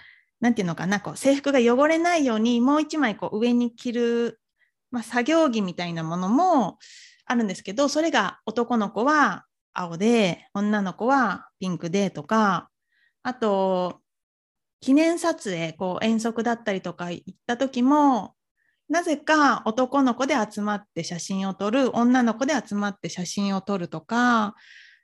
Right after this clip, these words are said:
あと、えーと、お遊戯会っていうんですかね、こう、ダン-、ダンスとかっていうのをこう見せるところでも、男の子と女の子を分けてて、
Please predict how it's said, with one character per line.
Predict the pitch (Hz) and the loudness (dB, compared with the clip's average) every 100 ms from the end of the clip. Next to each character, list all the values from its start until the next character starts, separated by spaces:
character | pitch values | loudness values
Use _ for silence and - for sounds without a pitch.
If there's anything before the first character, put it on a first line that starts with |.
| _ | _
あ | 285 | -6
と、 | 277 247 220 202 196 185 170 - _ _ _ _ _ _ _ _ _ _ - | 0 0 2 2 2 0 -2 -10 _ _ _ _ _ _ _ _ _ _ -12
え | 175 | -10
ー | |
と、 | 170 170 - | -8 -10 -2
お | 208 | 4
遊 | 240 302 | 4 6
戯 | 302 302 | 4 0
会 | 294 180 | -2 -4
っ | 165 | -6
て | - | -8
い | |
う | 165 | -8
ん | |
で | 160 | -10
す | |
か | - | -2
ね、 | 214 269 262 - _ | 2 2 2 -6 _
こ | 190 175 165 - | -8 -8 -10 -14
う、 | _ _ _ _ _ _ _ - | _ _ _ _ _ _ _ -8
ダ | 196 254 | 0 2
ン-、 | 240 233 | 2 2
ダ | 220 233 | 0 0
ン | 208 | 0
ス | 175 | -6
と | - 165 | -12 -12
か | 156 | -12
っ | 151 | -12
て | - | -6
い | 220 | 0
う | 277 | 2
の | 277 339 | 4 2
を | 339 | 0
こ | 226 | 0
う | 208 | 0
見 | 214 | 0
せ | 220 254 | -2 -2
る | 214 - _ _ | -2 -6 _ _
と | - 226 | -10 -4
こ | 254 | -2
ろ | 269 | 0
で | 226 | 0
も、 | 262 330 302 220 - _ _ _ _ _ _ _ | 2 2 2 0 -4 _ _ _ _ _ _ _
男 | 254 294 294 | -4 -2 2
の | 269 220 | 2 0
子 | 202 | -4
と | 180 | -4
女 | 190 233 247 | 0 2 2
の | 202 | 0
子 | - | -4
を | 160 | -4
分 | 214 220 185 | -4 -4 -8
け | |
て | 165 | -10
て、 | 156 214 220 208 185 - | -4 2 2 2 0 -4